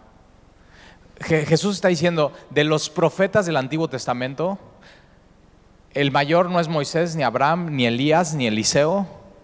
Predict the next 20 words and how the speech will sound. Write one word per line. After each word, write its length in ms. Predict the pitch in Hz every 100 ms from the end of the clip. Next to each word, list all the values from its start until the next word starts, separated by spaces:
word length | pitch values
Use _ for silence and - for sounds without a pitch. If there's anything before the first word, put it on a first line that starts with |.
| - -
ni 160 | - 240
Esther, 640 | 240 - 151 165 190 185
ni 220 | 160 127
Ruth, 420 | 120 139 185 196 - - -
ni, 520 | 135 139 139 147 139
ni 320 | 147 131 131 127
Isaías, 580 | 120 120 135 180 208 165
ni 120 | 127
Jeremías, 720 | 131 117 120 147 190 208 170
ni 180 | 135 117
Ezequiel, 760 | 110 123 - 143 160 190 214 - - - - - - - - - -
ni 160 | 143 160
Abraham, 800 | 123 123 135 160 202 226 233 208 - - _ _ _ _ _ _ _ -
ni 140 | 131
Job. 460 | - 170 196 220 190 - - - - - _ _ _ _ _ _ _ _ - - -
El, 180 | - 131
el 140 | 135 131
mayor 480 | 123 120 135 139 160 - - - - - - - - - - - - - - - - - - - - - -
es 140 | 113
Juan. 240 | - 131